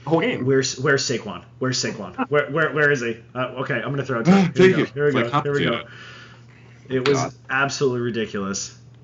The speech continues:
Speaker 1: Ugh.
Speaker 3: P P R leagues, though,
Speaker 2: Ugh.
Speaker 3: I guess if I have Saquon, I'll take it.
Speaker 1: Yeah, fourteen points right off the bat by just catching the football.
Speaker 2: I mean,
Speaker 3: That's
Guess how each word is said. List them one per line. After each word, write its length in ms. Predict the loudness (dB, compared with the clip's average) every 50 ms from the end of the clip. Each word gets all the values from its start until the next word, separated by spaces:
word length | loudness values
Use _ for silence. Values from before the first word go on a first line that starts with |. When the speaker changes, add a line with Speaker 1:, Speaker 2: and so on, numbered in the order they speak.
| -18 -10
Speaker 1:
Ugh. 480 | -4 -2 0 0 0 -2 -4 -8 -10 -12 -16 -12 -10
Speaker 3:
P 100 | -10 -8
P 140 | 0 2 4
R 160 | 4 4 4
leagues, 240 | 4 2 0 0 -2 -4 -2
though, 80 | -2
Speaker 2:
Ugh. 220 | 0 0 0 0 0
Speaker 3:
I 20 |
guess 240 | 0 -2 -2 -6 -12 -16
if 80 | -8 -6
I 60 | -4 -4
have 100 | -4 -4 -4
Saquon, 460 | -4 -4 -2 -2 -4 -4 -4 -6 -6 -8
I'll 60 | -8
take 240 | -6 -6 -8 -8 -10
it. 80 | -14 -18 -20 -20 -14 -14 -12 -2
Speaker 1:
Yeah, 160 | 0 2 2
fourteen 460 | 2 4 4 4 6 8 8 6 6 8
points 260 | 6 6 6 8 6
right 140 | 6 6 6
off 120 | 4 4
the 60 | 2 2
bat 200 | 4 4 4 2
by 60 | 2
just 180 | 0 0 -2
catching 280 | -2 -2 -2 -2 -4 -6
the 60 | -4
football. 520 | -2 -2 -2 -2 -4 -6 -6 -6 -8 -6 -6
Speaker 2:
I 60 | -4 -4
mean, 160 | -2
Speaker 3:
That's 0 | -2